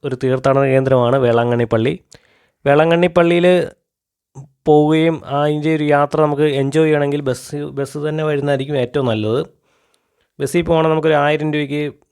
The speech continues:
ബസ്സിലാണെങ്കിലും ട്രെയിനാണെങ്കിലും ഒരു ആയിരം രൂപ, മാക്സിമം ഒരു ആയിരം രൂപയ്ക്ക് നമുക്ക് വേളാങ്കണ്ണി പള്ളി കണ്ടിട്ട്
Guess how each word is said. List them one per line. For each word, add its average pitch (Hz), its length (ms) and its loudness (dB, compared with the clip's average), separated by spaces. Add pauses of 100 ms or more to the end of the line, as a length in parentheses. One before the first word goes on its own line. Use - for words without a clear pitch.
ബസ്സിലാണെങ്കിലും 147 720 -4
ട്രെയിനാണെങ്കിലും 156 540 0 (120)
ഒരു 151 100 -8
ആയിരം 151 320 0
രൂപ, 151 100 0
മാക്സിമം 143 340 -2
ഒരു 147 80 -2
ആയിരം 147 260 0
രൂപയ്ക്ക് 143 200 0
നമുക്ക് 139 180 0
വേളാങ്കണ്ണി 135 480 2
പള്ളി 139 280 0
കണ്ടിട്ട് 127 280 0